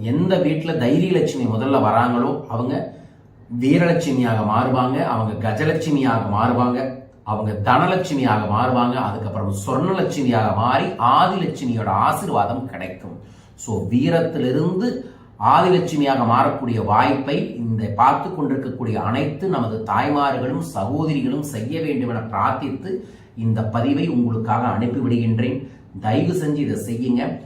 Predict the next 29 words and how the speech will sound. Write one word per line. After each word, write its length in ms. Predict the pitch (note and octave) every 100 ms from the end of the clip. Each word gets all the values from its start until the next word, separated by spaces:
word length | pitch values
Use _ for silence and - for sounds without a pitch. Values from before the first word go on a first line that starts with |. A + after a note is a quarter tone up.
| - -
"குருஜி, 380 | A2+ C3+ C3 D#3+
பெண்கள் 400 | - D3 E3 D#3+
செய்யறாங்க, 320 | C#3 C3+ B2+
ஆண்கள் 360 | A#2 B2+ C#3 C#3+
செய்யலாமா?" 440 | C3 B2+ A#2+ C3+
ஆண்கள் 420 | A2 B2+ C3 C3 -
செய்யலாம், 540 | A2+ A2+ - - -
ஆனா 160 | A2 A2
எண்ணெய் 380 | G#2+ A#2+ F3
தேய்ச்சி 280 | - C#3 - -
குளிக்காம 540 | A#2 A#2+ B2 A2 - - - - -
நீங்க 220 | A2+ A#2+
செய்யுங்கள் 580 | B2 A#2 G2+ A#2+ A#2+ B2+
என்பதையும் 400 | G#2+ G2+ A#2 -
தெரிவித்துக் 480 | B2 A2+ A2+ - A2
கொள்கின்றேன். 640 | G2+ G2 F#2 C#3+ - - - - -
இந்த 220 | G2+ G#2
பதிவை 580 | - A2+ C3+ D3+ C3+ -
யார் 340 | G2+ G#2 C3+ C#3+
யார் 240 | D3+ E3
பார்க்குறீங்களோ 440 | - A2+ A#2 A2
உங்களுக்கு 500 | A2+ G2+ G2 G2 G2
தெரிஞ்ச 360 | A2 A#2+ A#2+ C#3+ - - - - - -
எல்லா 600 | G#2 C3+ D3+ D#3 C3 -
சொந்த 320 | - B2 E3+
பந்தங்களுக்கும் 600 | C#3+ B2 A#2+ A2 - C3
அனுப்பி 320 | G2+ A#2+ B2+
விடுங்க. 320 | A2 G#2+ A2 C#3+ - A2
இதுல 220 | G2